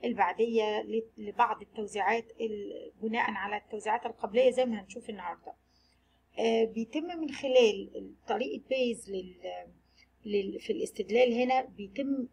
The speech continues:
فيها عملية توليد العينات. هيبتدي بيز يولد العينات باستخدام طبعا سلسلة ماركوف مونتي كارلو، يطلق عليها إم سي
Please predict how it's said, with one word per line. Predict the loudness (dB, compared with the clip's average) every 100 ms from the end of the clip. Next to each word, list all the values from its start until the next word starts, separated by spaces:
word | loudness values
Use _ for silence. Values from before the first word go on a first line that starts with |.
| _
فيها | -18 -4 -2 2 0 0 _ _ _
عملية | -4 -2 0 -4 -4 -10 -10 -2
توليد | -2 -2 -6 -4 2
العينات. | 2 4 0 -2 -8 -10 -12 _ -20 -20 _ _ _
هيبتدي | -10 -10 -8 0 2 4 2 -2 0
بيز | 2 2 0 0
يولد | 4 6 6 2 -2
العينات | -4 -4 -4 -4 -2 -2
باستخدام | -2 -12 -8 -6 0 -2
طبعا | 0 -2 -2 -4
سلسلة | -6 -4 -6 -8 -14 _ _ -4
ماركوف | 0 0 0 -14 -8
مونتي | -6 -6 -10
كارلو، | 4 4 4 -4 -4 -6 _ _ _ _ _ -6
يطلق | -4 2 2 4 6
عليها | 4 4 2 -2 -4 -2
إم | 0
سي | 0 -2 -2 -2 -4